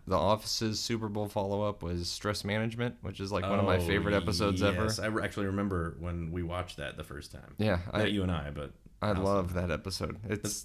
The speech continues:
Speaker 2: That's, th-, that is,
Speaker 1: just
Speaker 2: um,
Speaker 1: consistently funny.
Speaker 2: when I ask, like, I'll ask, um, seniors when I'm photographing them, you know, "What do you watch?" And, you know, a lot of them will say The Office, and I'll say, "Oh, what's your favorite episode?" Just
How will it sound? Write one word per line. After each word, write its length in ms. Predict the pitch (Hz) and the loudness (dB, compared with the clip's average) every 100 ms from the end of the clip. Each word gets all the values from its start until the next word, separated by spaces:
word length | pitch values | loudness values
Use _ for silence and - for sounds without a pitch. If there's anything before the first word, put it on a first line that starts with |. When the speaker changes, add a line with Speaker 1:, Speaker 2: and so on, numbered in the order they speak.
| - | -10
Speaker 2:
That's, 120 | 98 | -2
th-, 160 | 110 98 | 0 2
that 180 | 131 | 2
is, 180 | 139 120 | 2 0
Speaker 1:
just 220 | 107 95 | 2 2
Speaker 2:
um, 60 | 90 | 4
Speaker 1:
consistently 680 | 104 98 - 110 - 90 98 | 2 0 -2 -2 -2 -2 -2
funny. 400 | 92 95 - 92 - | -2 -4 -2 -6 -4
Speaker 2:
when 180 | 107 101 | 0 0
I 160 | 107 | 0
ask, 520 | 101 98 104 - - - - - - - | -2 -2 -4 -8 -12 -18 -20 -20 -20 -6
like, 140 | 98 95 | -4 0
I'll 160 | 107 | 0
ask, 340 | 95 92 - - - | 0 0 -6 -14 -6
um, 360 | 82 80 78 78 - - - - - - | -4 -4 -8 -12 -20 -20 -20 -20 -20 -12
seniors 300 | - 101 90 | -2 0 0
when 100 | 82 | 0
I'm 120 | 80 | -2
photographing 520 | 90 90 82 78 85 | 0 0 0 -2 -4
them, 100 | 80 | -4
you 60 | 78 | -4
know, 80 | 78 | -4
"What 100 | 80 | -4
do 80 | 78 | -6
you 80 | |
watch?" 320 | 76 73 85 80 | -6 -6 -6 -8
And, 160 | - - - | -10 -14 -16
you 60 | 87 | -14
know, 60 | - - - - - - | -12 -14 -18 -20 -20 -6
a 20 | |
lot 120 | 92 87 | -2 0
of 40 | |
them 100 | 85 | 0
will 80 | 80 | -2
say 320 | - 85 80 | -2 0 0
The 160 | 76 82 | 0 -2
Office, 320 | 80 80 85 | -2 -4 -4
and 80 | 80 | -4
I'll 60 | |
say, 100 | 85 | 0
"Oh, 180 | 92 90 | 0 2
what's 220 | 92 87 | 0 -2
your 80 | 90 | -4
favorite 360 | 85 85 82 - | -2 -2 -2 -4
episode?" 520 | 90 80 - 71 69 | -6 -6 -6 -8 -8
Just 200 | 87 - | -10 -10